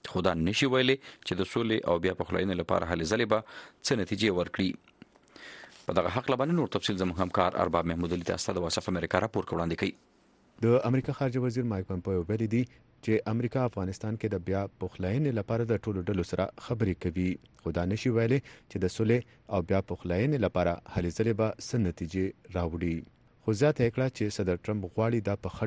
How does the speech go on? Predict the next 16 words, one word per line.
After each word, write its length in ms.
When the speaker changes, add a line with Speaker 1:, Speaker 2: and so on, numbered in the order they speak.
Speaker 2:
ډول 200
پای 180
ته 160
ورسي. 340
د 120
امریکا 340
پخواني 340
پوځیانو 360
ته 100
خپله 260
وینا 220
کې 180
مایک 240
پامپیو 320
وویل 400
چې 280